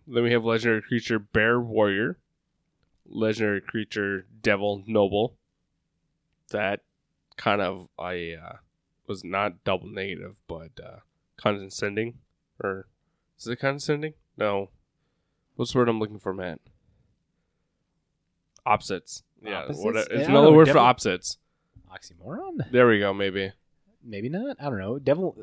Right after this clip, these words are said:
Speaker 2: Devil Noble doesn't seem to be, like, an opposite of everything. Like
Speaker 1: Well, a devil and a noble. You just don't, you see them on the opposite sides of the spectrum.
Speaker 2: Nobles become nobles because of devils.
Speaker 1: Whatever.
Speaker 2: They sell their souls.
Speaker 1: Next up, we have Human Boar.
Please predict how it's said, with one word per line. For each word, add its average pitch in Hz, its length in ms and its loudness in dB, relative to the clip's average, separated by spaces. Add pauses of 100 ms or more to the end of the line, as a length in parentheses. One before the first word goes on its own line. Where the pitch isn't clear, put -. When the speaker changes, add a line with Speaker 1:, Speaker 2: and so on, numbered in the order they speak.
(120)
Speaker 2:
Devil 131 240 -4
Noble 113 320 -2
doesn't 92 240 -12
seem 95 160 -10
to 87 80 -10
be, 87 160 -10
like, 85 200 -10
an 85 80 -12
opposite 82 380 -14
of 80 60 -12
everything. 85 340 -18
Like 87 100 -14
Speaker 1:
Well, 143 320 6 (720)
a 131 60 -2
devil 127 480 4 (140)
and 117 140 -2
a 110 60 0
noble. 101 560 0
You 120 140 -12
just 110 200 -10
don't, 110 240 0 (340)
you 101 120 -12
see 120 220 0
them 113 100 2
on 107 120 0
the - 100 -10
opposite 101 420 -8
sides 95 320 -4
of 95 60 -10
the 95 60 -16
spectrum. 98 500 -8 (220)
Speaker 2:
Nobles 101 600 0
become 98 480 -6
nobles 90 600 -8
because 92 520 -12
of 82 100 -20
devils. - 720 -16
Speaker 1:
Whatever. 90 380 -4
Speaker 2:
They 101 120 -4
sell 107 280 -4
their 90 200 -8
souls. 98 640 -6
Speaker 1:
Next 131 260 4
up, 180 180 8
we 156 180 4
have 147 260 2
Human 147 340 2
Boar. 117 440 2